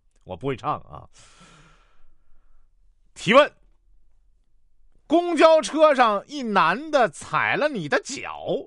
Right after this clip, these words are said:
对你说：“我是周杰伦。”你的反应是：“啊，快使用双截棍！哼哼哈嘿。”嗯，什么鬼？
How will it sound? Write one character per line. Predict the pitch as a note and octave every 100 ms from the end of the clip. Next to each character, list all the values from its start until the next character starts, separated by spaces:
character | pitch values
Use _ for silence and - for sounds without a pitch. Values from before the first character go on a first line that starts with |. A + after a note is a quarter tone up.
| _
对 | - G3
你 | E3 B2
说 | B2 D3+ C#3 A#2+ - _ _ _ _ _ _ _ _ _ -
：“我 | C3+ F3
是 | B3
周 | G#3 C4+
杰 | A#3 C4+
伦。” | G3+ A#2+ A3 _
你 | - A2+
的 | B2+
反 | B2+ A#2 D2
应 | F2+
是 | F2 F2+ D#2 _ _ _ _ _ _ _ _ _ _
：“啊， | F3+ C#4+
快 | D#4+ - G#4+
使 | C4
用 | F4+
双 | - F4+
截 | F#4+
棍！ | F#4 G#4 D4+
哼 | - F#4
哼 | C#4 F4+
哈 | D4+ E4
嘿。” | G4 G4 C4+ -
嗯， | - F2 D#2 - - _ _ _ _ _ _ _ _ _ - _ _ _ _ _ - _ _ _ _ _ _ _ _ - -
什 | - A#3+
么 | F4
鬼？ | G#3 -